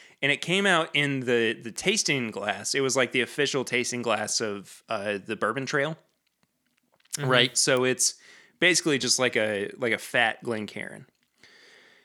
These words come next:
Speaker 1: And I, uh, bigger,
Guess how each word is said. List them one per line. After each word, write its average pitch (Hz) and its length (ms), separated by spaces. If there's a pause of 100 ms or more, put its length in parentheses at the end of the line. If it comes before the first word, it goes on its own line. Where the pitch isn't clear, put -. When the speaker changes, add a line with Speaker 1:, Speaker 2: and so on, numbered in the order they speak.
(480)
Speaker 1:
And 120 520 (840)
I, 135 140 (200)
uh, 202 60
bigger, 180 640